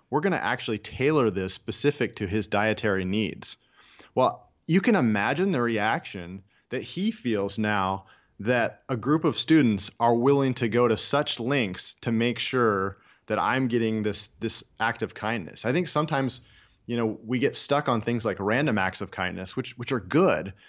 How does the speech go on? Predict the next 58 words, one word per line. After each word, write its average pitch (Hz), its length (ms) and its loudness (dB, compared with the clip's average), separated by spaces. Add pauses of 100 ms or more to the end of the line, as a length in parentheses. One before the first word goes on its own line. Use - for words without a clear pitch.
(160)
but - 140 -10
I 131 120 -4
think 202 260 2
we 196 80 4
can 143 140 4
be 120 180 2
even 120 200 2
more 110 300 2
intentional 98 560 0
with - 180 -8
what 90 140 0
we're 92 120 -2
doing 92 340 2
there. 69 400 -6
And 120 120 4
so 127 380 4 (340)
I, 127 120 0 (500)
I, 123 80 0
I - 20 0
know 143 260 2
it 120 80 0
meant 135 300 -2
the 113 100 -4
world 131 400 4
to 123 100 2
him 120 320 0
when 117 100 2
they 110 140 4
did 110 220 0
that, 95 300 0
just 127 180 -6
that 98 180 0
little 127 260 -2
bit, 110 400 0 (420)
uh, 104 520 0 (200)
you 117 120 0
know, 110 120 4
of, 104 480 0 (120)
okay, 113 220 2
we're 110 140 4
gonna, 110 260 2
we're - 200 -8
gonna 107 120 2
make 123 220 2
sure 127 320 0
that 113 140 0
we 117 140 0
get 120 160 2
something 113 580 0
there 113 400 2
that, 95 360 -2
that 92 200 -8
he 123 220 -2
really 113 320 6
loves 104 360 2
to 98 80 -4
eat 113 320 2
and, 98 300 -2